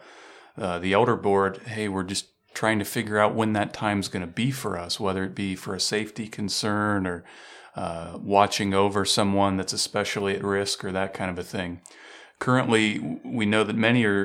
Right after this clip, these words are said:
are struggling with that, and that we see, and it's really across the board within the chur-, within the universal church, we're seeing across the board about forty-five to fifty-five percent of folks within the room each week, and the rest streaming or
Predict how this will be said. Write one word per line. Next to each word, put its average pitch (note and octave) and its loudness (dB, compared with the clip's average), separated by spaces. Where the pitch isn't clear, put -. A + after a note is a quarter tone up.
are F#2+ 0
struggling G2+ -2
with G2 -2
that, G2+ 2
and G2 -2
that G2 -4
we G#2+ -2
see, G#2 0
and F#2+ 0
it's - -4
really C#3 6
across G2 2
the - -6
board G2 0
within G2 -4
the F#2 -4
chur-, - -10
within G2 -2
the G2+ -2
universal G2+ 2
church, F#2+ -4
we're D3 0
seeing C3 2
across C3 2
the C3+ -2
board A2 4
about G#2 2
forty-five A2 -2
to G#2 -4
fifty-five G2+ -4
percent G#2 -6
of G#2 0
folks - 2
within G#2+ -2
the F#2 -2
room F#2 -4
each F2 -10
week, F#3 -8
and G#2+ -4
the G#2+ 0
rest F#2 -4
streaming G#2 0
or F2+ -2